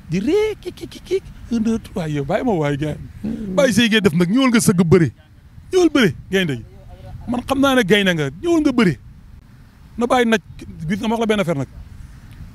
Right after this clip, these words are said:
Quatre ans, man ba ma juddoo ba léegi musuma gis loolu. Quatre ans. Nga yor roi des arènes bi, quatre ans. Nga ne doo bëre. Waa léegi kon leen nañ, nañ, nañu libéré ñu, na wax ne moom bëreetul, ñu may ko jàmm.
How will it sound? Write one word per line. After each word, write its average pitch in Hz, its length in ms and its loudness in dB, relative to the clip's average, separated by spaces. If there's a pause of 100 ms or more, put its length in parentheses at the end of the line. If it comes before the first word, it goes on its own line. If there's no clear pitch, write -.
(160)
Quatre 208 300 0
ans, 160 100 0
man 180 180 -2
ba 175 80 0
ma 190 80 2
juddoo 175 340 0
ba 175 80 0
léegi 202 200 -4
musuma 160 320 -4
gis 127 100 -8
loolu. 117 200 -6 (1600)
Quatre - 320 0
ans. 143 140 -2 (1120)
Nga 139 140 2
yor 170 160 4
roi 165 200 2
des 160 220 0
arènes 143 180 -4
bi, 127 80 -6
quatre - 360 -4
ans. 165 100 -4 (400)
Nga 156 140 4
ne 185 60 4
doo 190 180 4
bëre. 160 180 2 (800)
Waa 123 140 -8
léegi 147 160 -2
kon 190 140 -2
leen 196 180 4
nañ, 180 140 2
nañ, 196 180 2
nañu 214 180 2
libéré 165 320 2
ñu, 139 100 -4
na 185 100 2
wax 180 100 2
ne 170 60 -2
moom 160 160 -2
bëreetul, 156 340 0 (440)
ñu 170 120 0
may 180 140 4
ko 160 100 -2
jàmm. 131 220 -4